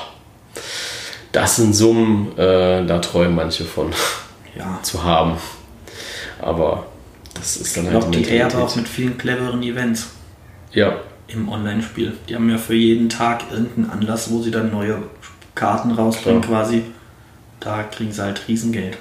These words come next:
Speaker 1: Ja. Ähm, und dann, was war's noch, was ich eben gerade sagen wollte? Äh, genau, dann habe ich von ein paar Usern mitbekommen, dass man inzwischen, das hat E A dann wohl gut geändert, dass man inzwischen mit sehr, sehr viel,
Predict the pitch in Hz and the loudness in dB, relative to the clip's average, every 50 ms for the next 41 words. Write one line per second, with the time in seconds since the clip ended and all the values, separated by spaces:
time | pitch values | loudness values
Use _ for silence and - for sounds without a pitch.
0 | - - - - 107 98 98 - - - - - - - - - - - - - | -16 -16 -10 -4 -2 -2 -2 -4 -6 -12 -18 -20 -20 -20 -20 -18 -18 -16 -16 -16
1 | - - - - - 90 90 92 92 92 95 - 82 90 87 85 90 95 95 98 | -16 -18 -14 -4 0 4 4 4 4 4 2 2 2 2 4 4 4 4 2 2
2 | 101 101 90 87 - - 95 87 92 92 92 - 98 95 98 92 - 87 92 92 | 2 0 0 -2 -2 -4 -4 -4 -4 -4 -4 -2 -4 -4 -2 -2 -4 -4 -2 -2
3 | 90 87 87 85 - 87 90 90 92 92 90 90 92 92 92 90 92 92 92 87 | -2 -2 -4 -4 -4 -4 -2 -2 -2 -2 0 0 0 0 0 -2 -4 -8 -8 -10
4 | 90 - _ _ _ _ _ _ _ _ _ _ _ - - - - - - - | -14 -20 _ _ _ _ _ _ _ _ _ _ _ -20 -20 -20 -20 -20 -20 -20
5 | _ _ _ _ - 101 101 98 95 117 117 123 117 107 104 101 117 127 135 135 | _ _ _ _ -6 -4 -2 -2 2 2 4 4 4 4 2 2 2 2 0 0
6 | - - - - 127 120 120 120 120 120 117 113 113 120 123 127 135 135 131 127 | -2 -4 -2 0 0 2 0 0 -4 -6 -6 -6 -4 -4 -2 0 0 0 0 0
7 | 123 120 131 135 127 127 123 120 123 123 123 - - 120 - - 123 117 117 113 | 0 0 -2 0 2 2 2 4 2 0 -2 -2 -4 -8 -4 -2 0 0 0 0
8 | 110 113 113 - - - - - - - - - - - - - - - - 113 | 0 0 0 -2 -4 -8 -12 -18 -20 -20 -20 -20 -20 -20 -20 -20 -14 -6 -2 0
9 | 113 113 113 113 117 107 98 - - 113 127 135 131 - 135 131 127 127 131 117 | 0 0 0 -2 -4 -6 -6 -4 0 2 2 4 4 4 4 4 4 2 2 -2
10 | 104 - 104 101 - - 104 98 - 104 104 101 104 104 101 98 95 90 92 95 | -4 -6 -6 -6 -4 -4 -6 -6 -4 -2 -2 0 0 0 0 -2 -2 -2 -2 -2
11 | 92 92 113 113 107 - 104 104 104 107 107 101 101 98 92 98 92 92 92 - | 0 0 -2 -4 -2 -2 0 0 2 2 2 2 0 -2 -2 -2 -2 -2 -2 -4
12 | - 107 104 - 107 98 98 90 85 - - 98 101 98 95 101 92 - - - | -4 -6 -6 -4 -4 -2 -2 -4 -4 -2 -2 0 0 0 -2 -4 -6 -6 -8 -8
13 | 101 101 101 101 101 101 98 98 98 | -4 -2 0 2 2 2 2 2 2